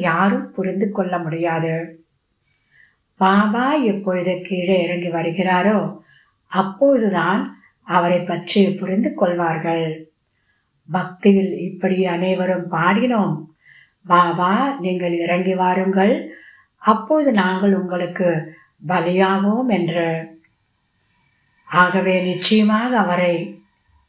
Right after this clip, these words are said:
நினைத்தோம், அவர் வந்துவிட்டார், இப்பொழுது அவருக்கு பலியாக வேண்டும்.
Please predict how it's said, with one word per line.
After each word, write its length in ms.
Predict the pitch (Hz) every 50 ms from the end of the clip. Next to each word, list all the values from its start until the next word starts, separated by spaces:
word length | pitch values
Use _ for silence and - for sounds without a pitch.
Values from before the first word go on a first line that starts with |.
| _ _ _ _ _ _ _ _ _ _ _ -
நினைத்தோம், 800 | 160 180 185 185 196 196 202 202 196 196 214 202 208 247 277 339 339 - - - _ - -
அவர் 300 | 180 170 175 175 175 165
வந்துவிட்டார், 880 | 165 165 165 170 180 185 196 190 196 196 - 208 202 214 226 269 285 - - - _ _ _ _ _ _
இப்பொழுது 480 | - 202 196 202 196 196 190 190 190 185
அவருக்கு 360 | 185 175 180 185 185 - 190 175
பலியாக 580 | 170 170 170 185 196 202 202 214 233 262 294
வேண்டும். 500 | 254 214 185 175 170 160 170 170 165 165